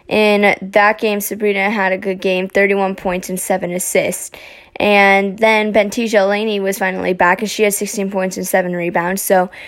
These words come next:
having her back, hel-, having her play helped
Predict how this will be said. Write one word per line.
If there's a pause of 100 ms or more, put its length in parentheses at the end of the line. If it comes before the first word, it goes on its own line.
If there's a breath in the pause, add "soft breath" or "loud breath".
(200 loud breath)
having
her
back,
hel-,
having
her (1000 loud breath)
play
helped